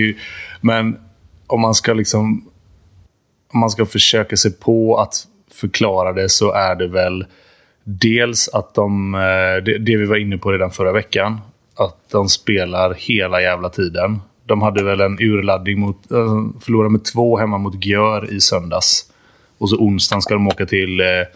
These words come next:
eh, Dementorhallen och möta Västerås Irsta. De hade, de lämnar Mellegård hemma. Eh, Laura Jensen...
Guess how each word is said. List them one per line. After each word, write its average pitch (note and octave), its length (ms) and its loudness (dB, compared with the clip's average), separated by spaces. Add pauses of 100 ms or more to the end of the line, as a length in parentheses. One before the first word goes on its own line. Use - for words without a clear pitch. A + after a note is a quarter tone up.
(640)
eh, G#2 120 -2
Dementorhallen F#2+ 920 0 (560)
och G2+ 120 -6
möta F#2+ 360 0
Västerås F#2+ 520 0
Irsta. F#2 500 0
De G#2+ 180 0
hade, G2+ 320 0
de G#2+ 160 0
lämnar G#2+ 260 0
Mellegård G2 400 0
hemma. F#2+ 460 0 (800)
Eh, G2 160 2
Laura G2+ 240 0
Jensen... G2+ 720 0